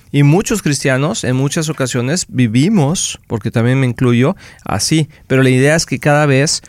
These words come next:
o el deseo de Dios es que cada vez tengamos menos eso. Entonces dijimos, "Ok, ¿cómo vamos a intercambiar?". Y hablamos de, de, de entregar nuestra vida. Mateo ocho treinta y cinco dice, "Tratas de aferrarte a la vida,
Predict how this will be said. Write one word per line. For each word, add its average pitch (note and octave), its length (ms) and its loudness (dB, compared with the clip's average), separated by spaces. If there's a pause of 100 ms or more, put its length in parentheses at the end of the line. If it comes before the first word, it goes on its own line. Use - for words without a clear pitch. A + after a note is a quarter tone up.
(220)
o - 140 -2
el A#2 60 0
deseo A2+ 240 0
de C#3+ 80 2
Dios C3+ 180 0
es C3 140 -2
que B2+ 100 -2
cada C#3+ 280 0
vez B2 240 0
tengamos A#2+ 540 -2
menos A#2 440 -2
eso. G#2 180 -4 (240)
Entonces E3 260 -2
dijimos, F3 320 -2
"Ok, E3+ 140 -4 (100)
¿cómo G3+ 220 0
vamos G3+ 260 0
a F#3 40 0
intercambiar?". A#2+ 680 -2
Y B2 100 -6
hablamos D3+ 380 -2
de, - 220 -2
de, B2 260 -4
de A#2+ 300 -2
entregar A#2+ 500 -2
nuestra C#3+ 300 -6
vida. A#2+ 340 -4 (1300)
Mateo A#2+ 340 -2
ocho C3+ 160 -4
treinta A#2+ 280 0
y A#2 60 2
cinco D3+ 600 -2
dice, B2+ 280 -2
"Tratas C#3+ 380 -2
de C3 240 0
aferrarte B2 680 -2
a E3 40 -4
la D#3 100 -4
vida, D#3 380 -6